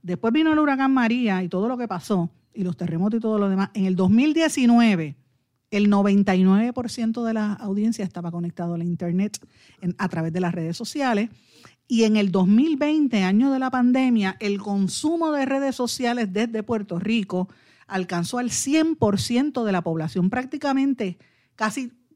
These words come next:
diríamos casi el cien por ciento de la población estaba informándose,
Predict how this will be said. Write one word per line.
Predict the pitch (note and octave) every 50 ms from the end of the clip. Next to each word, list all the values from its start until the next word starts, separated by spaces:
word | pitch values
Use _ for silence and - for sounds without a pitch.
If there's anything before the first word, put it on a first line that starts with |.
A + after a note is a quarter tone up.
| _ _ _
diríamos | - F#3+ F#3+ A3 A#3+ B3 C4 A#3+
casi | - - A#3 B3 A#3 - A#3+
el | G#3
cien | F#3+ - A#3+ A3+ B3
por | A#3 B3 A#3 A3
ciento | - A#3 A3+ A3+ A#3+ A#3
de | A3
la | A3 G#3+
población | A3 G#3+ G#3 G#3 G3 - - B3+ B3+ B3 _ _ _ _ _
estaba | - G3+ - - - - C#4+ C4+ C4 A#3+ G#3 F3+ F3 - _ _ _ _ _ _ _ _ -
informándose, | B3 G#3+ G#3 G3+ G#3+ F#3+ F#3 F3+ G3+ A#3 C4+ C#4 C4+ C4 C4 - - B3+ B3 B3+ A#3+